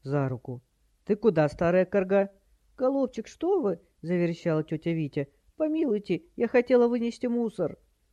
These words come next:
«Мусор? Вынести? А где ж он, твой мусор? А может, не мусор,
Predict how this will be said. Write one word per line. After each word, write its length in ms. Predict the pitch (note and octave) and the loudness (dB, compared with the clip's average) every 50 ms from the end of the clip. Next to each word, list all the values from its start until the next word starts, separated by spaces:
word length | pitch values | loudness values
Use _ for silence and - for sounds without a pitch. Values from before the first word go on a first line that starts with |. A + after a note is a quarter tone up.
| _ _ | _ _
«Мусор? 460 | - D3 C#3+ C3+ - - G#3+ B3+ C4+ - _ _ _ - | -6 -6 -6 -4 0 2 0 0 0 -4 _ _ _ -6
Вынести? 680 | D3 D3 D3+ D3+ D3+ E3+ G3 - - - C#4+ C#4+ C#4 _ _ _ _ _ _ | -2 0 0 2 2 0 -2 -4 -4 -4 -4 -4 -6 _ _ _ _ _ _
А 160 | - B3 C4+ | -2 0 0
где 220 | C4+ C4+ C4+ C4+ G#3 | 2 2 2 2 2
ж 100 | - - | 2 0
он, 140 | F3 D#3 D#3 | -2 -2 -2
твой 200 | - G3 G3 F#3 | 0 2 2 2
мусор? 460 | F#3+ F#3 E3 D3 - C#3+ C3 - _ _ _ _ _ _ _ | 2 0 0 -2 -4 -6 -8 -8 _ _ _ _ _ _ _
А 120 | - F3 F3+ | -2 -2 0
может, 380 | F#3+ F#3 F3+ E3+ F3+ E3+ - | 0 0 0 0 -2 -4 -4
не 140 | F#3+ F#3+ G3 | -2 0 0
мусор, 360 | G3 F3+ D#3+ D3+ - E3 E3 | 0 0 -2 -2 -2 -4 -4